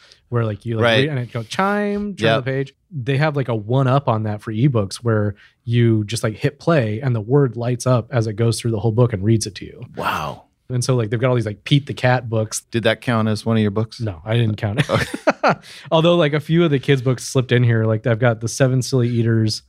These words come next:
Speaker 1: and The Time Warp Trio. What are some of the ones I would consider to be, like, kids?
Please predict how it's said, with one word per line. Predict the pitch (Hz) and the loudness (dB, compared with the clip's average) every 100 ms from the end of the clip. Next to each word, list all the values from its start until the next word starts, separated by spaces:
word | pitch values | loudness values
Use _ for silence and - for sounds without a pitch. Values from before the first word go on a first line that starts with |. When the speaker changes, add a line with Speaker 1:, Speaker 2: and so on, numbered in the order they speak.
| _ _ _ _ _ | _ _ _ _ _
Speaker 1:
and | 120 117 110 | 4 4 2
The | 107 | -2
Time | - 127 123 | -2 0 2
Warp | 120 117 - | 2 0 -4
Trio. | - 120 113 110 107 107 104 _ _ _ _ _ 117 | 0 2 4 2 2 0 -2 _ _ _ _ _ 0
What | 120 | 2
are | |
some | 110 107 | 2 0
of | 104 | 0
the | |
ones | 101 101 | 0 0
I | |
would | 98 95 | 0 -2
consider | - 104 - 95 | -2 -2 -2 -4
to | 92 | -4
be, | 95 | -8
like, | 95 - | -10 -12
kids? | 98 | -14